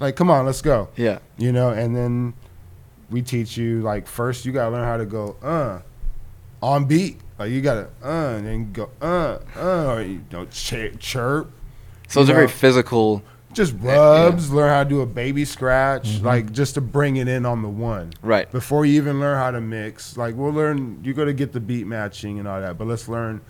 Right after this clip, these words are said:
Speaker 1: first the basics of, uh, of, of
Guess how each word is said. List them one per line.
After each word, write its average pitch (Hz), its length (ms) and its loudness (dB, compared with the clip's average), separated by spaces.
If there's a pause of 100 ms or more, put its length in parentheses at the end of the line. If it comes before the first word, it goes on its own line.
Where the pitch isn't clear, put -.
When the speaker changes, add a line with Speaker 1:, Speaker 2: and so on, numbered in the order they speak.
(680)
Speaker 1:
first 117 360 -8
the 107 60 -10
basics 98 640 -10
of, 95 340 -12 (720)
uh, - 40 -16
of, 95 460 -10 (400)
of 95 180 -14